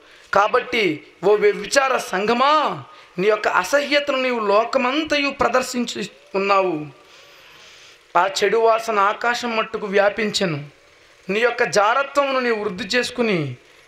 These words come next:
ఇటలీలోని ఫ్రాన్స్లోను, స్పెయిన్లోను మరియు అన్ని ప్రాంతములకు విస్తరింపజేసితివి" అంటూ సంఘాన్ని ప్రశ్నిస్తున్నాడు. "ఓ యాజకులారా,"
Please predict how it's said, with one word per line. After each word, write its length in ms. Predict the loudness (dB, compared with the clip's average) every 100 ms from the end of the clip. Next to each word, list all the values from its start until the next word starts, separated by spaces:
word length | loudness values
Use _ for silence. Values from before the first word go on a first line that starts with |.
| -4
ఇటలీలోని 520 | 0 2 2 2 2
ఫ్రాన్స్లోను, 1040 | 0 2 2 2 0 -2 0 2 0 -4 -6 -18 _ -20 -18
స్పెయిన్లోను 720 | -6 0 0 0 0 0 0
మరియు 280 | 2 2 2
అన్ని 200 | 0 -2
ప్రాంతములకు 720 | -2 0 2 2 0 0 -2
విస్తరింపజేసితివి" 1120 | -4 -2 0 0 0 -2 -4 -4 -4 -4 -4 -8 -20 _ _ _ -20 -20 _ _ -4
అంటూ 460 | -2 0 -2 -2 -8 -18 _ _ _ _ _ _ _ -8
సంఘాన్ని 840 | -4 0 0 0 0 -2 -4 -8 -14 _
ప్రశ్నిస్తున్నాడు. 920 | -6 -4 -4 -4 -4 -6 -8 -10 -20 _ _ _ _ -20 -18 -2
"ఓ 60 | 0
యాజకులారా," 1200 | 4 2 2 -2 2 2 4 4 2 0 -6 -12